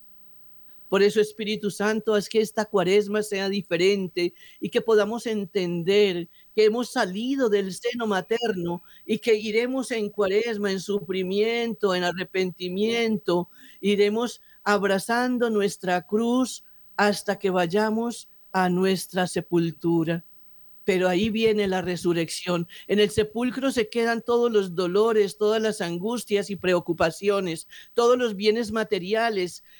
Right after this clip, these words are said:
todos los bienes de conocimiento, todos los bienes temporales. Y resucitaremos con Cristo al tercer día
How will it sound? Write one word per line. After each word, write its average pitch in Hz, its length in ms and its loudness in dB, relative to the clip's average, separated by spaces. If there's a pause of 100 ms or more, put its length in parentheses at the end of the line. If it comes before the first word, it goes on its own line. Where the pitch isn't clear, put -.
todos 226 220 4
los 220 180 2
bienes 208 320 0
de 220 140 0
conocimiento, 196 880 -4
todos 233 560 0
los 208 260 0
bienes 226 520 -4
temporales. 165 1080 -2 (1080)
Y 175 120 0
resucitaremos 180 1080 0
con 202 240 0
Cristo 185 480 -6
al 160 160 0
tercer 160 600 -2
día 170 420 0